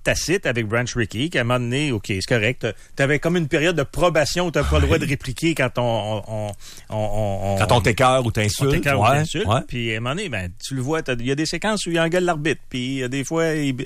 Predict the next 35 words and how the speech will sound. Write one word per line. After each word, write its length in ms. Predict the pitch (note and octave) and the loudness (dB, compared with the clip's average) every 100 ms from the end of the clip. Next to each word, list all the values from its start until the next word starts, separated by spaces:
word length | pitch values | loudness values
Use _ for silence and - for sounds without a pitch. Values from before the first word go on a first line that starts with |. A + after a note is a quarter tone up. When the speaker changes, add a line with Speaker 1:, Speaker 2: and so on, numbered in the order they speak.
| - - - | -10 -12 -6
Speaker 1:
il 140 | B2+ A2+ | -2 2
pousse 200 | E3+ D#3 | 4 4
un 140 | D3+ | 4
adversaire, 640 | D3+ D3+ - F#3 B2+ A2+ | 4 2 2 4 4 2
puis, 600 | - C3 A#2+ A#2 A2+ G#2+ G#2+ | -6 -8 -6 -6 -6 -6 -2
Speaker 2:
Ben, 60 | |
Speaker 1:
mais, 80 | B2 | 0
Speaker 2:
parce 120 | B2 | 0
qu'il 100 | A#2 | 0
Speaker 1:
mais 120 | E3 | 2
Speaker 2:
faut 80 | E3+ | 2
Speaker 1:
parce 100 | B2 | 2
Speaker 2:
pas 80 | C3+ | 2
se 60 | G#3+ | 4
Speaker 1:
que, 60 | |
Speaker 2:
laisser, 320 | G3+ - C#3+ B2 | 2 2 0 0
Speaker 1:
euh, 40 | |
Speaker 2:
faut 100 | G#2 | 0
Speaker 1:
avec 100 | A#2+ | 0
Speaker 2:
pas 60 | A2+ | 0
se 100 | B2 | 2
laisser 140 | F#2+ | 0
Speaker 1:
raison. 120 | C3 | 2
Speaker 2:
marcher 260 | G#2+ - A2 | 2 2 0
ses 180 | - F#2+ | 0 -2
pieds. 220 | E2 C#3+ | 0 0
Il 20 | |
y 60 | A2 | 2
en 100 | E2+ | 2
a 60 | E3 | 2
Speaker 1:
Exact. 20 | |
Speaker 2:
peut-être 160 | D3 | 2
Speaker 1:
Il 60 | C3 | 2
est 40 | |
Speaker 2:
tantôt 120 | A2 | 2